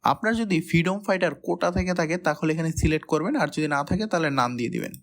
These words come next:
ডিপার্টমেন্টাল স্ট্যাটাস, আপনি যদি সরকারি, আধা সরকারি কোনো প্রতিষ্ঠানে কর্মরত থেকে থাকেন, তাহলে সেটা সিলেক্ট করবেন, আর যদি না থাকেন, তাহলে নান সিলেক্ট করে দিবেন। এই অপশনে আসার পর আপনার প্রেজেন্ট অ্যাড্রেস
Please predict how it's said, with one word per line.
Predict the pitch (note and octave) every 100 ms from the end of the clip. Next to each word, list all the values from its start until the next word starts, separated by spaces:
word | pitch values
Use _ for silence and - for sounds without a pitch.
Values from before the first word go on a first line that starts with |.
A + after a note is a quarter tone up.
| _ _ _ _ _ _ _ _ _ _ _
ডিপার্টমেন্টাল | C#3 F3 A3 A3 G#3+ G#3+ G#3+
স্ট্যাটাস, | - E3 A#2+ A#2
আপনি | - D3+ F#3+
যদি | F#3+ G3
সরকারি, | - D#3 D#3+ F#3 F#3+
আধা | - D3 D#3+
সরকারি | F3 F3 F3+
কোনো | F3+ F3+
প্রতিষ্ঠানে | F3+ F3 F3+ F#3 F3+
কর্মরত | F3 F3 F#3 F#3+
থেকে | F#3+ F#3 F#3 F3+
থাকেন, | F3 F#3+
তাহলে | A3+ D#3+ D#3
সেটা | D#3+ D3+
সিলেক্ট | D3+ E3 E3
করবেন, | E3+ F3+ D#4+ - _ _ -
আর | C#3+
যদি | D#3 D#3+
না | D#3+
থাকেন, | E3 F#3 B3
তাহলে | C4 F3+
নান | D3 C#3 D3+ D3 C#3+
সিলেক্ট | D#3 C#3 -
করে | A2 F2
দিবেন। | D#2 - - _ _ _ - _ _ _ _ _ _ _ _ -
এই | F3+
অপশনে | F#3 - A3+
আসার | F#3+ F#3 F#3
পর | F3+ C3+ -
আপনার | - D3+
প্রেজেন্ট | - E3 E3+ F3
অ্যাড্রেস | E3+ D#3+ D3